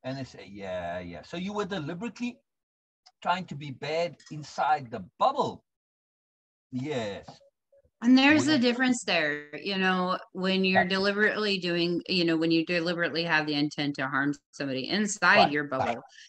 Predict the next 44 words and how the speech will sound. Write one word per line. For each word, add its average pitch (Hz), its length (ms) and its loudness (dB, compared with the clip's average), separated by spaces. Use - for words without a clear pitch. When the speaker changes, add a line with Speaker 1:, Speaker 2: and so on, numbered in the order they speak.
Speaker 2:
you're 214 140 2
Speaker 1:
Right. 226 120 4
Speaker 2:
still 233 240 8
Speaker 1:
So 233 60 4
Speaker 2:
so 214 220 4
very 185 240 4
much 180 180 2
so 165 440 -2
unaware, 151 680 0
though, 139 240 -4
as 139 340 -2
to 147 180 -2
Speaker 1:
E-, 143 60 -4
Speaker 2:
what 143 200 0
other 131 200 -2
Speaker 1:
exactly. 131 340 2
Speaker 2:
options 196 100 -2
are. 117 140 -4
Speaker 1:
That's 160 260 -2
where 160 140 0
I 151 100 4
was 143 220 -2
going 208 320 4
with 139 180 2
this, 92 280 -6
right? 135 220 6
So, 123 340 -4
so - 180 -4
where 151 260 6
I'm 175 160 6
going 214 380 0
is 139 220 -2
to 135 120 4
this 131 400 -2
other 208 240 2
person 135 440 0
now 113 200 2
who 110 100 0
says, 104 300 -6
"Yes, 139 200 -2
I 95 80 4
was 170 360 4
deliberately 123 460 -6
bad." 85 260 -6